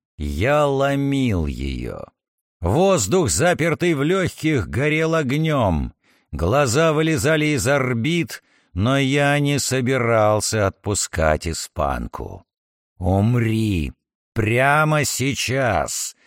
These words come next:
Сию секунду!» Жаль, закончить поединок никак не получалось.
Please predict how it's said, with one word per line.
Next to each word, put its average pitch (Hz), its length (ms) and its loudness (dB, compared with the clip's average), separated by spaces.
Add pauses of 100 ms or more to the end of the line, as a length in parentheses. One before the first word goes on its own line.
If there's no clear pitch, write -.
(160)
Сию 156 880 2
секунду!» 101 1400 0 (1000)
Жаль, 143 460 0
закончить 160 920 0
поединок 170 840 0
никак 120 800 0
не 127 200 0
получалось. 87 1080 -2